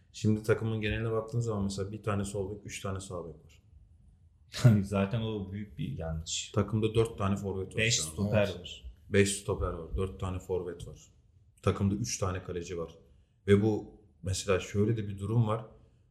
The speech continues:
Speaker 1: Bu üç kalecimiz var. Oğuz takımın kaptanı bu yıl.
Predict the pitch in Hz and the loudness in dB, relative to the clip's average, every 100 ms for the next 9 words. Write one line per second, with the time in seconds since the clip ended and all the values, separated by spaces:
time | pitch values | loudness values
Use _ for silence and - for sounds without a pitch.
0 | _ 101 101 120 123 - 110 107 107 110 | _ -2 0 2 0 8 8 8 0 -4
1 | 101 104 107 - - 107 107 110 - 110 | -2 -2 -2 -8 -4 4 4 4 0 -4
2 | 101 104 101 101 - 104 101 87 | 0 0 0 -2 -2 -2 -2 -4